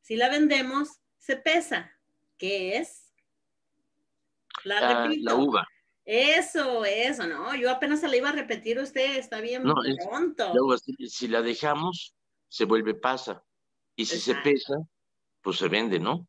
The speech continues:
Speaker 2: <laughs>
Speaker 1: Exacto, si la dejamos, se pasa, si la vendemos, se pesa. ¿Qué es? Pues ahí está. Muy
Speaker 2: A
Speaker 1: bien,
Speaker 2: ver,
Speaker 1: padre, ha pasado
Speaker 2: otra,
Speaker 1: la prueba.
Speaker 2: a ver.
Speaker 1: <laughs>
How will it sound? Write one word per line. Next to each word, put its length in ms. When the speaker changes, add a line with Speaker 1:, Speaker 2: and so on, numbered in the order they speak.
Speaker 2:
<laughs> 380
Speaker 1:
Exacto, 680
si 120
la 140
dejamos, 540
se 140
pasa, 480
si 120
la 120
vendemos, 520
se 100
pesa. 520
¿Qué 320
es? 120
Pues 160
ahí 180
está. 440
Muy 220
Speaker 2:
A 20
Speaker 1:
bien, 100
Speaker 2:
ver, 80
Speaker 1:
padre, 260
ha 100
pasado 260
Speaker 2:
otra, 160
Speaker 1:
la 80
prueba. 300
Speaker 2:
a 60
ver. 240
Speaker 1:
<laughs> 300